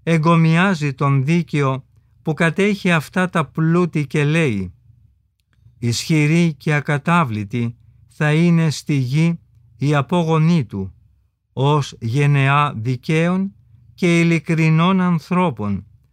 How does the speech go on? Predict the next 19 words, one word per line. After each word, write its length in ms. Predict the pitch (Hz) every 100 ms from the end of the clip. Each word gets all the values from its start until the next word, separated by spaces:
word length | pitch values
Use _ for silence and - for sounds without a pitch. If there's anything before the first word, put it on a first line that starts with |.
| _
θα 180 | _ 160
απολαύσει 840 | 160 160 156 160 170 - 151 139 135 _ _
τις 240 | 156 139
ευλογίες 760 | 151 139 143 139 196 147 110
του 100 | -
Κυρίου. 600 | 117 123 120 139 104 95 - _ _ _ _ _ _ _ _ _ _
Δόξα 680 | 107 120 160 175 - 151 139
και 200 | - 143
πλούτη 720 | - 147 180 185 160 139 120 - -
θα 260 | - 165 151
πλεονάζουν 880 | 170 160 160 160 180 196 185 196 185
στο 240 | - 185
σπιτικό 680 | 147 - 160 170 - 190 170
του. 300 | - 92 - _ _ _ _ _ _
Η 160 | - 170
αρετή 540 | 180 170 170 214 233
του 320 | 202 123 101 - _ _
θα 140 | -
εγκομιάζεται 1160 | 160 143 156 151 147 175 160 123 113 120 110